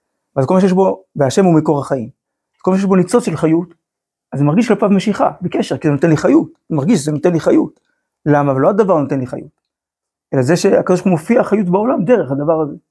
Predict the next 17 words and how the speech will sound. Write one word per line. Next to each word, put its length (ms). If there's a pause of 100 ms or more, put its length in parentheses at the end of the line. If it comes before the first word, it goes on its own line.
(880)
אז 120
אפשר 160
דרכו 280
גם 100
להתחבר 300
למקור. 480 (560)
"איזה 200
טוב 140
מי 60
שברא 340
את 80
הטוב 240
הזה". 160 (1040)
כמו 220
שדוד 640
המלך 220
אומר, 180